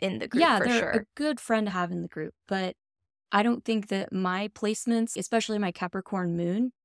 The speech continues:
Speaker 2: are conducive with being, like, close friends with someone with heavy Libra placements.
Speaker 1: Mm-hmm.
Speaker 2: Unless it was balanced with something else that is compatible with, like, if they have, um, Sagittarius in their big three, I'll probably have more luck getting along with them.
Speaker 1: Right.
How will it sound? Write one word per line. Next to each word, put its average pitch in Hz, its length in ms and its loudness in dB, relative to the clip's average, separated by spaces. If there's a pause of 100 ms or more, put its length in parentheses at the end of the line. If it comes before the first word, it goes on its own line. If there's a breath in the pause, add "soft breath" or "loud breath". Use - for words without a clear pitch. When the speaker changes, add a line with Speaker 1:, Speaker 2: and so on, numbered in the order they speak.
(240)
Speaker 2:
are 185 140 -2
conducive 175 600 -2
with 180 180 -8
being, 175 280 0
like, - 200 -6
close - 280 -2
friends 175 240 -2
with 170 100 -8
someone 175 260 0
with 175 100 -4
heavy 170 340 -4
Libra - 380 -8
placements. - 760 -12
Speaker 1:
Mm-hmm. 208 380 -10 (160)
Speaker 2:
Unless 190 240 2
it 202 40 2
was 180 100 0
balanced 175 400 2
with 185 100 -4
something 180 300 -2
else - 220 -4
that - 240 -4 (420)
is 202 140 -4
compatible 180 580 -2
with, 175 140 -4
like, - 140 -10 (320)
if 196 100 -2
they 208 100 2
have, 190 400 0
um, 185 240 0
Sagittarius 165 680 -4
in 180 100 -2
their 170 100 -2
big 175 200 -6
three, 190 240 -10
I'll 180 120 0
probably 180 440 -2 (500)
have 190 180 2
more 185 180 4
luck 175 200 -2 (100)
getting 175 280 2
along 170 280 -4
with - 120 -12
them. - 280 -10 (140)
Speaker 1:
Right. - 160 -10